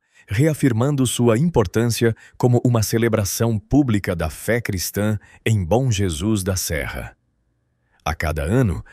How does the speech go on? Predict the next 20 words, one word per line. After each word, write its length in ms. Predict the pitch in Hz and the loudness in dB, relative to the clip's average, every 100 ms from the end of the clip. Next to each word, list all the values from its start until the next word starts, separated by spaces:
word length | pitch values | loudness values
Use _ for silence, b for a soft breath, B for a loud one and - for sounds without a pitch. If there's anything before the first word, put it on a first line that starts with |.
| B | B
o 100 | 110 | 2
evento 360 | 135 143 175 160 | 2 2 0 2
reúne 360 | 123 123 147 | 2 4 2
pessoas 560 | 135 101 - 120 127 117 | 0 -2 0 0 2 0
de 120 | 107 | 0
diferentes 680 | 104 123 123 107 147 143 120 | -2 -2 0 0 0 -2 -2
localidades, 840 | 107 95 90 78 90 113 82 64 - b b | 0 -2 -4 -4 -2 -2 -2 -6 -10 b b
fortalecendo 720 | 98 92 95 90 - 123 107 | -6 -2 -2 -2 -2 -2 0
os 140 | 90 | -2
laços 540 | 73 92 95 - 80 73 | -2 -2 -2 -4 -6 -6
entre 320 | 90 87 85 | -6 -6 -6
a 80 | 76 | -4
comunidade 840 | - 76 65 65 117 110 90 107 b b | -6 -6 -8 -4 -2 -2 -2 -6 b b
e 80 | 127 | 0
valorizando 760 | 139 165 165 117 104 151 156 131 | 2 2 2 0 0 0 2 0
a 80 | 117 | 0
presença 640 | 110 95 82 127 123 120 | 0 -2 -2 -2 0 0
das 220 | 101 95 | 0 -2
igrejas 520 | 87 82 107 110 101 | -4 -2 0 0 -2
evangélicas 920 | 92 85 80 69 92 107 101 107 98 | -4 -6 -6 -4 -2 -2 -2 -2 -4